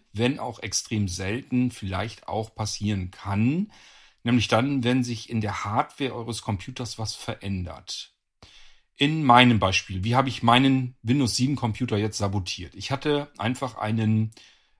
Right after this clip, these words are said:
ähm, W lan U-S-B-Stick eingesteckt, hab dann diesen, ähm, virtuellen Computer auf diesen Stick gesetzt und hab ihm den Stick unterm Hintern dann anschließend wieder weggerissen. Das ist eine Möglichkeit. Das heißt, er müsste gleich eigentlich, statt dass er startet,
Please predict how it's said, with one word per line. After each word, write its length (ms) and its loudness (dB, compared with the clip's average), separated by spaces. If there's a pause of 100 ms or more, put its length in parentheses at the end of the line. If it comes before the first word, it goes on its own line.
(180)
ähm, 560 2
W 260 6
lan 380 0
U-S-B-Stick 880 -2
eingesteckt, 840 -6
hab 260 -8
dann 440 0
diesen, 600 -4 (100)
ähm, 480 -6 (380)
virtuellen 500 0
Computer 500 -6
auf 120 -12
diesen 200 -4
Stick 480 -4
gesetzt 640 -10 (500)
und 180 -2
hab 160 2
ihm 180 -4
den 160 -2
Stick 340 -4
unterm 280 2
Hintern 340 2
dann 140 -2
anschließend 560 -4
wieder 240 -6
weggerissen. 760 -12
Das 220 -6
ist 240 -6
eine 240 2
Möglichkeit. 580 -2
Das 160 -6
heißt, 260 -2
er 100 -2
müsste 460 2
gleich 280 -6
eigentlich, 480 -2
statt 260 -6
dass 140 -6
er 80 -4
startet, 580 -2